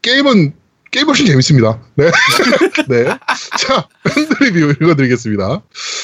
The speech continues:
자, 방울토마토님께서, 어, "이번 주도 잘 들었습니다. 이번엔 한 분씩 각자 한 코너씩을 맡으셨는데, 어, 엠씨 분들끼리 티키타카가 없으니 약간 좀 심심한 느낌입니다. 여전히 더블 행바님의 멈출 줄 모르는 마우스 엔진은 강력하지만, 그래도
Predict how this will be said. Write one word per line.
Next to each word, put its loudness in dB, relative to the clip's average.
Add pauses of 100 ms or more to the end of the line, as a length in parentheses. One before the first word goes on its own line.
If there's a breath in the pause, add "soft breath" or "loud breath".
(140 loud breath)
자, 0
방울토마토님께서, 2
어, 2
"이번 4
주도 0
잘 2
들었습니다. 0
이번엔 2
한 0
분씩 0
각자 -2
한 0
코너씩을 2
맡으셨는데, 2 (460 soft breath)
어, 4
엠씨 4
분들끼리 2
티키타카가 0
없으니 2
약간 0
좀 2
심심한 4
느낌입니다. 2 (480 loud breath)
여전히 4
더블 2
행바님의 4 (200)
멈출 4
줄 4
모르는 6
마우스 2
엔진은 4
강력하지만, 2
그래도 2